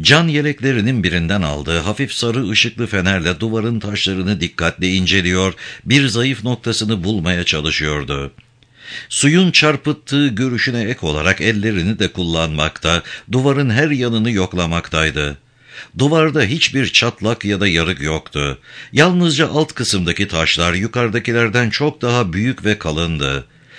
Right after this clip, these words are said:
Herhalde duvar örülürken yakınlardaki iri taşlar bitince yorulan yaşlı sihirbaz ve yamakları daha ufak taşlara dönmüş olmalıydılar.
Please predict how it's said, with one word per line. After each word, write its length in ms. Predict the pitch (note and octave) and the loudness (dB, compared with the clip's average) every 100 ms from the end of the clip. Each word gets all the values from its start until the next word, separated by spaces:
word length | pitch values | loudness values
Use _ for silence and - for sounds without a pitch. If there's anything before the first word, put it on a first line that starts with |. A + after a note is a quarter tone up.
| - - | -20 -2
Herhalde 520 | G3+ G#2 D2+ E2+ D#2+ | 0 2 0 -2 0
duvar 240 | A2 A#2+ | 0 0
örülürken 600 | D#2 E2 D#2+ F2+ F2 E2+ | 0 -2 -2 -2 0 2
yakınlardaki 840 | D#2+ F#2+ G#2 B2+ A#2 A#2+ G#2 A#2 F2 | 2 2 0 -2 0 0 -2 -4 -2
iri 260 | G#2+ C3 | -2 -2
taşlar 500 | A2+ G#2 C#2 E2 G2 | -2 -2 -2 -2 -2
bitince 580 | E2 - E2+ E2 E2+ F2+ | -2 -2 -2 2 2 2
yorulan 500 | F#2+ C3 C#3 C3 C3+ | 2 2 2 0 0
yaşlı 400 | G#2+ A#2+ A#2+ C3+ | 0 0 0 -2
sihirbaz 640 | A#2+ A#2+ A#2+ A2 G#2 A2+ F2+ | -4 -2 0 0 0 0 0
ve 80 | G2+ | 0
yamakları 920 | E2 F2 F2+ F#2+ D2 E2 D#2 E2+ G2 | 2 0 -2 -4 -2 0 0 -2 -2
daha 220 | G#2+ C3+ | -2 0
ufak 340 | B2 A#2+ A#2 - | -2 -2 -4 -2
taşlara 560 | A2+ G2+ F#2+ G2+ E2+ | -4 -2 -2 -2 0
dönmüş 420 | G2+ F#2 F2+ G2 | -2 -2 -2 -2
olmalıydılar. 960 | - F2 D#2 D#2+ E2 D#2 D2 D2 D2 | -2 -2 -2 -2 -2 -2 -2 -2 -4